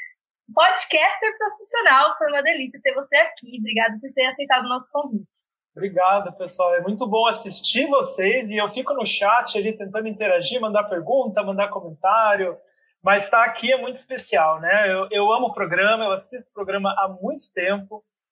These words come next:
Speaker 2: E que delícia que esse momento nos permite estar juntos, assistindo,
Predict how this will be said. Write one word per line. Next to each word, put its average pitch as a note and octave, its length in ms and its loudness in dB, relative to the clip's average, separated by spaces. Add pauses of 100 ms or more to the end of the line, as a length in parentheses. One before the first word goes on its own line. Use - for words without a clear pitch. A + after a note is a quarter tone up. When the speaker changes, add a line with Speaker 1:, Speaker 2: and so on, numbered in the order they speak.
(180)
Speaker 2:
E G3+ 760 2 (140)
que A3+ 100 -10
delícia B3+ 460 -2
que B3 100 -14
esse A3+ 160 -14
momento A3 340 -2
nos G3+ 140 -14
permite G#3 340 -6
estar F3+ 300 0
juntos, G3 760 -8 (120)
assistindo, G3+ 1080 -4